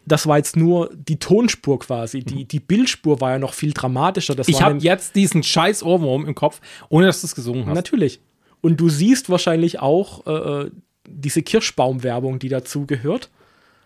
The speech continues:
Speaker 1: als, äh, der junge Vater mit seinem Kind Streit mit seinem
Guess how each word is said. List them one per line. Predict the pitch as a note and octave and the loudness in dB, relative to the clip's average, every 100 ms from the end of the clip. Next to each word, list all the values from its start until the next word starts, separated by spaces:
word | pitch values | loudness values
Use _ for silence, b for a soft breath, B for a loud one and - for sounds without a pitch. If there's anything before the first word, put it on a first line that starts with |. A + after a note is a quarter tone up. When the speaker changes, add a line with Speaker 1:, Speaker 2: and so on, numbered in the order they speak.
| _ | _
Speaker 1:
als, | C#3+ D#3 D#3 - | 0 0 0 -6
äh, | D#3+ C#3+ C#3 | 0 0 0
der | A#2+ C#3 | 2 4
junge | D#3+ A3+ A3+ | 4 4 2
Vater | - F3+ F#3+ | 0 0 0
mit | F3+ | -2
seinem | E3 D3 D3 | 0 -2 -2
Kind | - A3 - | -6 -6 -6
Streit | - C#3+ C3 A#3+ - | -8 -4 -2 -2 0
mit | F3 | -2
seinem | - D3 C#3+ | 0 -2 -2